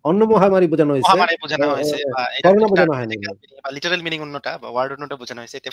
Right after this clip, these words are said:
Speaker 2: বের কিছু।
Speaker 1: হ্যাঁ, হ্যাঁ, এটা তো অন্য একটা গোজামিল দেওয়ার লাগবে। এখন কেমনে?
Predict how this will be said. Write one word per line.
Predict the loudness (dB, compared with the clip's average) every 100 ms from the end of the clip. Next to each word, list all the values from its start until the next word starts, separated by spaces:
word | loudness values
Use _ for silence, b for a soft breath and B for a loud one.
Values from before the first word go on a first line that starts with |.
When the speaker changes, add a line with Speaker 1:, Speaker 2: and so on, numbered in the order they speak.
| -10
Speaker 2:
বের | -8
কিছু। | -8 -10 -6
Speaker 1:
হ্যাঁ, | -6 _ -18 -12 -10 -8
হ্যাঁ, | -10 -6
এটা | -2 0 4
তো |
অন্য | 4 4
একটা | 2 0
গোজামিল | 2 2 2
দেওয়ার | 2 2
লাগবে। | 0 0
এখন | -2
কেমনে? | -2 -2